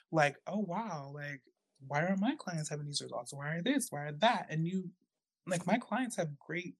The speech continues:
results and great skin. But it's almost just like that c-, when you compare yourself to others,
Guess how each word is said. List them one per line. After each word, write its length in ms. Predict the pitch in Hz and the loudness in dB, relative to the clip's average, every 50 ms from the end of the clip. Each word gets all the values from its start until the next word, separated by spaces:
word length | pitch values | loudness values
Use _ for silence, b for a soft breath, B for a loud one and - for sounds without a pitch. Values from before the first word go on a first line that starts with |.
| _ _ - | _ _ -8
results 460 | 143 143 131 156 170 165 151 - - | -4 -2 -2 0 -2 -2 -4 -6 -8
and 120 | 143 143 | -8 -6
great 260 | 139 143 147 139 - | -6 -6 -6 -4 -4
skin. 480 | - - - 175 175 139 - 104 135 - B B B B B B B B B B B _ _ _ _ _ _ | -4 -2 0 0 0 0 -2 -6 -12 -12 B B B B B B B B B B B _ _ _ _ _ _
But 120 | - 170 170 | 8 8 8
it's 220 | 170 170 - - - - | 8 6 6 4 4 0
almost 340 | 170 175 196 196 190 185 - | 0 0 0 0 -2 -2 -4
just 160 | 185 - - | -6 -6 -6
like 160 | 180 160 156 _ _ | -8 -8 -10 _ _
that 260 | 165 156 151 147 - _ - | -6 -6 -6 -6 -8 _ -20
c-, 180 | - - 170 - | -16 -14 -10 -4
when 120 | 160 156 156 | -2 0 2
you 80 | 160 160 | 2 2
compare 540 | - - 170 151 151 - - 165 156 151 156 | 0 -2 -4 -4 -6 -6 -6 -4 -2 -2 -2
yourself 420 | 156 156 151 - - 151 151 - | -2 -2 -4 -4 -4 -4 -4 -2
to 220 | - - - - - | 0 0 0 0 0
others, 680 | 139 139 135 139 151 160 170 185 202 220 226 226 - | -4 -4 -4 -4 -2 0 2 4 4 4 4 0 -2